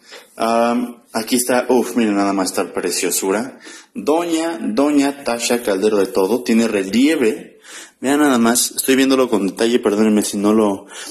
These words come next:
cada una de estas cositas tiene, este, tiene relieve. La imagen de Tasha tiene relieve, está precioso. Y el libro por dentro es, eh, el normal.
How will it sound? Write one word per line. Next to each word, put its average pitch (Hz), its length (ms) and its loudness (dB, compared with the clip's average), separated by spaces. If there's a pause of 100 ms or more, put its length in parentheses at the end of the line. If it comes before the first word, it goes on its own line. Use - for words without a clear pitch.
(140)
cada 135 160 0
una 143 120 0
de 135 60 4
estas 135 160 -2
cositas 127 300 2
tiene, 120 460 4
este, 95 280 4
tiene 113 260 4
relieve. 104 600 0 (480)
La 104 100 -2
imagen 110 340 0
de 104 100 4
Tasha 110 220 0
tiene 107 220 2
relieve, 101 520 4 (380)
está - 240 -4
precioso. 98 680 -2 (500)
Y 95 80 0
el 95 60 0
libro 123 480 2
por 107 120 2
dentro 117 360 0
es, 98 260 0
eh, 90 640 0
el 87 80 -4
normal. 117 640 -2